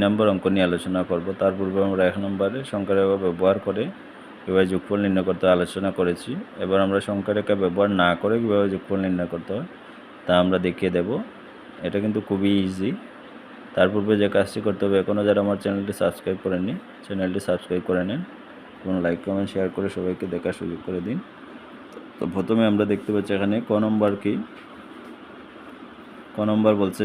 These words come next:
সংখ্যা রেখা ব্যবহার না করে যোগফল নির্ণয় করুন। তাহলে এখানে ডাক রয়েছে এই যে ইলেভেন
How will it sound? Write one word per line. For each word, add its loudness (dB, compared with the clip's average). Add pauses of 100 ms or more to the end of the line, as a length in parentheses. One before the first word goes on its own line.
সংখ্যা -2
রেখা -2
ব্যবহার 0
না 2
করে 0
যোগফল -4
নির্ণয় -2
করুন। -14 (120)
তাহলে -6
এখানে -2 (120)
ডাক 2 (140)
রয়েছে -2 (840)
এই 0
যে 2 (2500)
ইলেভেন 2